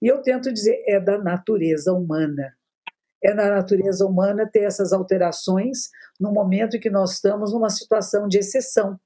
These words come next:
e que há muita dor no mundo. E dizer que eu não sinto a dor do mundo, claro que sentimos, mesmo que eu não visse na televisão, mesmo que eu não soubesse. Existe uma coisa, eu acho que o Jung falava disso, né, do inconsciente coletivo,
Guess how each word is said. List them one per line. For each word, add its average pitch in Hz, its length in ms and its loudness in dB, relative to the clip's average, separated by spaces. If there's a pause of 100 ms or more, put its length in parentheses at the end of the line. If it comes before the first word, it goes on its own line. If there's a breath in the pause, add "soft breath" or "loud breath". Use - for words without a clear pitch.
(420)
e 220 80 0
que 220 240 2
há 240 160 2
muita 233 300 2
dor 180 260 2
no 175 120 0
mundo. 156 460 -4 (320 soft breath)
E 185 60 -8
dizer 220 160 2
que 240 100 2
eu 254 60 0
não 226 160 0
sinto 269 420 2
a 220 60 4
dor 208 260 2
do 190 120 2
mundo, 185 500 0 (400)
claro 285 400 2
que 254 140 -4
sentimos, 175 840 -2 (260 loud breath)
mesmo 302 340 2
que 311 100 2
eu 330 60 0
não 359 180 2
visse 233 520 0
na 190 140 2
televisão, 165 720 0 (300 loud breath)
mesmo 277 280 2
que 277 80 2
eu 269 80 2
não 269 140 0
soubesse. 202 920 0 (280 loud breath)
Existe 233 320 -2
uma 285 200 2
coisa, 240 300 4
eu 214 40 2
acho 190 120 -2
que 226 100 0
o 214 60 0
Jung 247 260 2
falava 190 420 2
disso, 185 320 0
né, 208 120 4
do 202 100 0
inconsciente 196 560 0
coletivo, 180 560 0